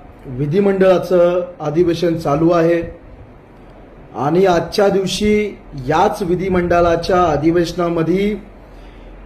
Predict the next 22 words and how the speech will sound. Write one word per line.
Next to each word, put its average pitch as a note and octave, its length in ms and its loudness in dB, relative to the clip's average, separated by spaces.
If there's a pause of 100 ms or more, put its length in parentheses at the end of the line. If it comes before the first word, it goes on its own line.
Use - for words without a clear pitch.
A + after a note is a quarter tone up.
एक F#3+ 240 2
प्रश्न F#3 380 0
सातत्यानं G3 680 0
आणि F#3+ 140 -2
त्याच्यावरती F#3+ 920 -2 (1120)
सगळ्याच A3 480 2
प्रमुख G#3 260 0
पक्षाच्या F#3+ 880 -2 (140)
नेत्यांनी, G3 840 0 (1500)
एवढंच A3 360 4
नव्हे A3 340 4 (260)
तर - 80 -6
या F#3+ 240 0
महाराष्ट्र F#3+ 580 -2
राज्याच्या F3 600 -2
विरोधी F3+ 300 -2
पक्ष F#3 260 -8
नेत्यांनी E3+ 440 -2
सुद्धा E3 380 -2
त्यावरती D#3 480 -4
चर्चा D3 340 -6
केली. A#2+ 260 -8